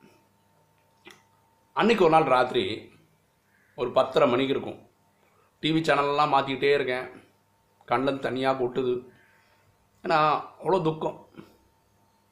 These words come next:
அப்பதான் ஏதோ ஒரு சேனல்ல சிஸ்டர் சிவானி அவங்க பேசுற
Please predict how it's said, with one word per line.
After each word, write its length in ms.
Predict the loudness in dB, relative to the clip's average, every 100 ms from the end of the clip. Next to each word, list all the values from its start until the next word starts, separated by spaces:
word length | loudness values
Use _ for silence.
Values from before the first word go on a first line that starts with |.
| _ _ -20 -14 -8
அப்பதான் 500 | -2 2 2 0 -4 -14 -20 _ _ _ _ _ _ _ 0
ஏதோ 100 | 4
ஒரு 160 | 4
சேனல்ல 480 | 4 2 2 2 0
சிஸ்டர் 320 | -4 -6 -4
சிவானி 440 | -2 2 2 4 2
அவங்க 220 | 2 0
பேசுற 580 | -2 -2 0 -2 -2